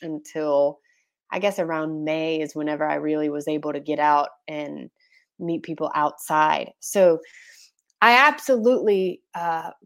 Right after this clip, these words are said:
can, can relate to this. I wonder if you can too. I wonder if you've noticed times when you've gone to the refrigerator or you've had a tendency to buy something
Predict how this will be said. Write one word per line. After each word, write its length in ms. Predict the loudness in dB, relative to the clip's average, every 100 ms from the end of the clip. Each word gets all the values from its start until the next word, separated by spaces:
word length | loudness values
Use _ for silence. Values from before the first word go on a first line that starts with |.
| -20
can, 560 | -14 -8 -8 -6 -8 -12 _ _ _ _ _ _ _ -12
can 200 | -6 -4
relate 460 | -2 0 0 -2 -6
to 120 | -8
this. 220 | -6 -2
I 80 | 0
wonder 500 | 0 -2 -2 -4 -8 _ _ _ _ _ -14
if 140 | -12
you 360 | -6 2 4 2
can 420 | -2 -12 -12 -16
too. 500 | -10 -6 -4 -4 -6 -12 _ _ _ -8
I 120 | -4
wonder 340 | -4 -2 -2 -4
if 140 | -6
you've 180 | -8 -4
noticed 440 | -2 -2 -4 -8
times 460 | -8 -6 -6 -8 -10
when 340 | -6 -4 -4
you've 220 | -6 -4 0
gone 240 | 0 2
to 80 | 0
the 80 | 0
refrigerator 800 | -2 -6 -6 -6 -4 -4 -6 -8 _ _ -4
or 280 | 0 2
you've 420 | 0 -4 -4 -6 _
had 400 | -10 2 4 4
a 60 | 0
tendency 520 | -4 -6 -6 -8 -8
to 80 | -8
buy 340 | -6 -6 -8
something 760 | -12 -12 -14 -12 -12 -12 -14